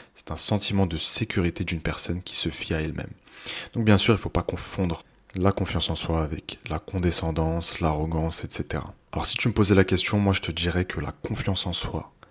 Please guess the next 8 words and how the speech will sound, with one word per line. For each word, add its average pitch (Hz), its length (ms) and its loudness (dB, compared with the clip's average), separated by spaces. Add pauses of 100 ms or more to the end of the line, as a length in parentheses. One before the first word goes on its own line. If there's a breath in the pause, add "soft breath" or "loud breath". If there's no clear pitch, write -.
(420 loud breath)
c'est - 160 -4
un 82 60 0
super - 400 2
pouvoir. - 580 -8 (400 soft breath)
C'est - 180 2
en 95 80 6
fait, - 480 2 (400)
euh, 82 320 2